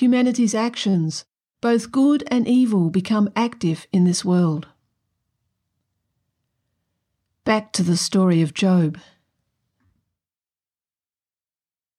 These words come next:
Remembering Job and his friends believed they were blessed because in their own eyes they were good. They also had a false belief of God,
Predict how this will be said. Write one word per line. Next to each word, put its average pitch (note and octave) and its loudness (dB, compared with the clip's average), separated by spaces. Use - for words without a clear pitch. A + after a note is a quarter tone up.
Remembering D4+ 2
Job A3 0
and G3 2
his C4 0
friends E3+ -2
believed A3+ 0
they G#3 0
were F#3+ 0
blessed F#3+ -4
because G#3+ 0
in A#3+ 4
their A#3 0
own C4 2
eyes E3 -2
they E3+ -2
were F#3 2
good. G#3 -2
They A#3+ 0
also G#3 0
had F#3+ 2
a F#3+ 0
false F#3 -2
belief F3+ 0
of G3 -4
God, A#3+ -4